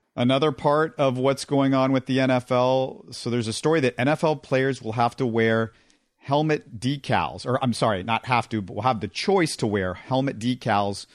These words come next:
with the names or initials of police violence victims and systemic racism. So these would be on the helmets, not the jerseys. And here's where it gets interesting, Stephen, because we know that this is a pretty giant step for the N F L. They're known for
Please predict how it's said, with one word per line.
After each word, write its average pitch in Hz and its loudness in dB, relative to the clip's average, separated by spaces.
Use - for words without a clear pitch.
with 113 -2
the 110 -2
names 120 0
or 117 0
initials 110 -2
of 104 -10
police 107 -4
violence 113 0
victims 117 -4
and 107 -6
systemic 113 -2
racism. 101 -2
So 101 -2
these 156 0
would 156 0
be 131 2
on 135 2
the 151 2
helmets, 117 0
not 107 0
the 170 0
jerseys. 120 -2
And 123 0
here's 180 2
where 175 4
it 143 -2
gets 139 2
interesting, 127 -2
Stephen, 117 0
because 113 0
we 120 0
know 151 2
that 185 0
this 156 0
is 156 -4
a 123 0
pretty 185 -8
giant 165 0
step - 0
for 143 0
the 123 2
N 123 2
F 120 2
L. 120 4
They're 113 2
known 165 0
for 135 0